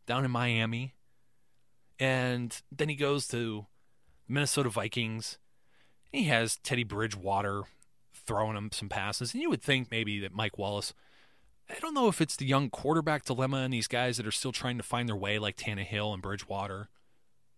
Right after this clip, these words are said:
And they're younger guys. I think Bridgewater has a higher upside at this point. I think Tannehill, we already know who he is and what he's gonna be.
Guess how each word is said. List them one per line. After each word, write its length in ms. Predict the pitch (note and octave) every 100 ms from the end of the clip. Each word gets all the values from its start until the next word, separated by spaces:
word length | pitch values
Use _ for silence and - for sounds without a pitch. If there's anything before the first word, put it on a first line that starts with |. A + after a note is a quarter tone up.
| -
And 80 | G3+
they're 80 |
younger 260 | E3+ B2+ A#2+
guys. 280 | G#2+ G2 A#2+
I 80 | A3+
think 160 | E3
Bridgewater 500 | A2+ B2+ A2 G2+ G2
has 160 | G#2+ G2+
a 60 |
higher 260 | F#2 G#2 F#2
upside 300 | G2 - F#2+
at 80 | F2+
this 140 | F#2+
point. 200 | - G2+
I 60 | F#2+
think 160 | G#2+
Tannehill, 400 | - A#2+ G#2 G#2
we 100 | G2
already 240 | G2 G#2+ G2
know 220 | G#2 A2
who 160 | F#2+ A2
he 160 | F2+
is 180 | G2 G2+
and 80 | G2+
what 140 | G#2
he's 160 | A2+ G2
gonna 160 | F#2+
be. 320 | F2+ E2+ F#2